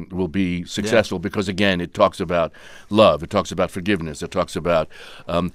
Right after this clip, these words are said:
Speaker 1: maybe even the de-, dereliction of duty in terms of maybe as a dad, I didn't quite do the things I needed to do as he was growing up after his mother died.
Speaker 2: Mm-hmm.
Speaker 1: Um, so it, it,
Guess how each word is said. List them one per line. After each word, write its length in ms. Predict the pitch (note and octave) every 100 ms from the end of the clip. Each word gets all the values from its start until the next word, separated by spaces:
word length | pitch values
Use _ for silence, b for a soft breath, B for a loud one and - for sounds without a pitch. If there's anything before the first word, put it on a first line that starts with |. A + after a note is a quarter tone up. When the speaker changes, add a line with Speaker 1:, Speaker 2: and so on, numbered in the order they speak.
| B
Speaker 1:
maybe 300 | G2+ A2+ G#2
even 240 | G#2 G2+ F#2+
the 260 | F2+ G2+
de-, 60 | F#2+
dereliction 560 | E2 G2+ G2 G2+ G2
of 100 | F2+
duty 300 | F#2 G#2 F2+
in 100 | E2
terms 320 | E2 F2+ E2+ F2
of 240 | F2 D#2+
maybe 500 | F#2 G2 G2+ G2 F#2+
as 140 | F2+
a 60 | F2
dad, 360 | D#2+ F#2+ F2+ F2+
I 100 | F2+
didn't 380 | F#2+ F2 F2+ - B B
quite 260 | - G2 F2
do 100 | G2
the 100 | F2+
things 280 | G#2 F#2
I 100 | F2+
needed 260 | F2+ F#2 E2
to 60 | E2
do 200 | F#2+ F2+
as 100 | E2+
he 80 | F#2+
was 100 | E2
growing 300 | F2+ F2 F2
up 160 | E2+
after 240 | F2+ - F2+
his 160 | F2+
mother 220 | F2+ F2
died. 320 | D#2 D2 C2 F#2+
Speaker 2:
Mm-hmm. 640 | F2+ D#2+ - - - -
Speaker 1:
Um, 380 | E2+ E2+ D#2+ D#2 b b b
so 260 | - A#2+
it, 100 | A#2+ A#2+
it, 220 | B2+